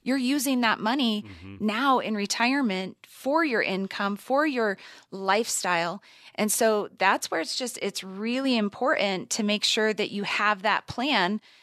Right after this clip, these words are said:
Speaker 1: that, yes, of course, have, have investments in the market, but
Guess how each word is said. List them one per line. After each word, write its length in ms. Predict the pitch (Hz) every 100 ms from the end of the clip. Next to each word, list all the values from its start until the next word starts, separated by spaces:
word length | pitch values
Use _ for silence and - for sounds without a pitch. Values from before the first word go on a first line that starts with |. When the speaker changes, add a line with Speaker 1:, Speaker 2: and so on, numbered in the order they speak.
| _
Speaker 1:
that, 240 | 247 240
yes, 240 | 302 285 233
of 80 | 214
course, 500 | - 254 160 - - - - -
have, 460 | - 254 285 247 - -
have 340 | - 220 247
investments 640 | 294 269 196 277 277 247 262
in 80 |
the 80 | 233
market, 460 | 208 208 - - 185
but 380 | - 285 214